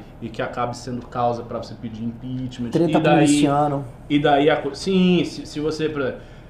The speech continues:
Speaker 1: vinculou o presidente ao miliciano, teve uma conversa do Bolsonaro com algum miliciano, alguma coisa grave que implica uma ilegalidade, e daí ele cai na causa do impeachment,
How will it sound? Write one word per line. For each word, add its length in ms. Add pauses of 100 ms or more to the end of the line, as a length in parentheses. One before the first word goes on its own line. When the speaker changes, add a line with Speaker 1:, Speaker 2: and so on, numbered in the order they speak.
Speaker 1:
vinculou 720
o 20
presidente 640
ao 80
miliciano, 640
teve 180
uma 80
conversa 420
do 100
Bolsonaro 640
com 100
algum 160
miliciano, 560
alguma 220
coisa 260
grave 400
que 100
implica 380
uma 100
ilegalidade, 920 (180)
e 40
daí 200
ele 120
cai 300
na 140
causa 300
do 100
impeachment, 720